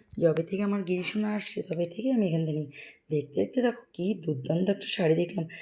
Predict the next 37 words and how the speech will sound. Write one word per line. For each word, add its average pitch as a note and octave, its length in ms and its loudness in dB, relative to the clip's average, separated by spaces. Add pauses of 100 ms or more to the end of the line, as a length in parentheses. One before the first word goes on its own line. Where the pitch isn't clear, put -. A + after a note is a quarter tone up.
(120)
কিন্তু A#3 220 2
আমি G#3 120 4
তো G#3 120 -4
রেডি A3 300 6
হয়ে A#3+ 180 10
যাইনি, G#3+ 320 8 (440)
তো - 120 0
নেবো, A3 320 6
টাকাও F3+ 440 2
নিয়ে G#3 160 2
গেছে। G3+ 240 0 (340)
তো - 160 -20
মাকে F3+ 300 2
বলছিলাম, G3 340 2
"শাড়িটা F3+ 300 2
বেশ F#3+ 200 0
সুন্দর E3 260 0
লাগছে।" E3 300 2
তো - 140 -14 (720)
নিলাম F#3+ 340 6
না, G#3 160 2
সোজা F#3 360 4
হাঁটো, E3 260 0 (480)
হাঁটতে - 280 -4
হাঁটতে - 220 2
দেখতে E3+ 340 2
দেখতে G3 240 4
যাচ্ছি - 300 2 (460)
আরও A#3 280 4
অন্য A#3+ 340 6
কালারের C4+ 420 8
ড্রেস G#3+ 240 8 (120)
কোনো G3 200 2
কিছু G3 240 -4
মেলে F#3+ 300 6
কি A#3 140 2
না E3 160 2